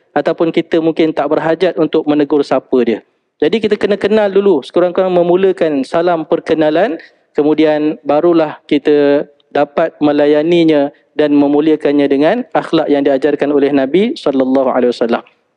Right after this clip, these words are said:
Sebab ada orang, eh, dia tak kenal jiran dia. Kata, "Tak apalah, saya baru lagi pindah sini, tak kenal jiran sebelah. Tahun depan kita jumpa dia lagi, tanya siapa duduk sebelah, tak kenal lah, saya baru pindah sini. Tahun de-, lagi tiga tahun, lagi sepuluh tahun datang,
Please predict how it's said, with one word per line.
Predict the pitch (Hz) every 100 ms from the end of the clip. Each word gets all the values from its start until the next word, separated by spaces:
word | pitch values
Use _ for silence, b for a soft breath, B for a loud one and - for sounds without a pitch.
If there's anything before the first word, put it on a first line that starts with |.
| _ _ _ _ _ - B -
Sebab | 165
ada | 170 180 190
orang, | 185 190 165 143 123
eh, | 180 170
dia | -
tak | 147 165
kenal | 175 160
jiran | 151 165 165 160
dia. | 127 - b b _ -
Kata, | 135 156 147 143
"Tak | 131 131
apalah, | 160 160 147 - _
saya | - 139 143 156 156 156 _ _ _ -
baru | 135 139 151
lagi | 151 151
pindah | 151 156 156 151
sini, | 156 170
tak | 143 127 143
kenal | 147 139
jiran | 139 139
sebelah. | 131 127 117 - b b b -
Tahun | 151 160 165
depan | 190 175
kita | 165 165
jumpa | 170 175 180 170
dia | 165
lagi, | 165 180 196
tanya | 156 170 175
siapa | 160 156 175
duduk | 170 170
sebelah, | - 180 165 -
tak | - 120
kenal | 156 165
lah, | 151 143
saya | 156 147
baru | 156
pindah | 151 156 156
sini. | 151 143 131 110 _ _ _ -
Tahun | 160 185
de-, | 185 175
lagi | 180 190
tiga | 175 185
tahun, | 196 208 170
lagi | 160 180
sepuluh | 202 208 202
tahun | 220 214
datang, | 202 202 220